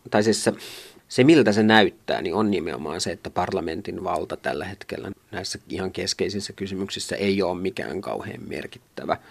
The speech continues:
Mut et oikeastaan sit se pitäisi kysyä parlamentaarikoilta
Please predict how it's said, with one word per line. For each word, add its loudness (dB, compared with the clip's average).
Mut -4
et -4
oikeastaan 4
sit -2
se -6
pitäisi -2
kysyä 2
parlamentaarikoilta 2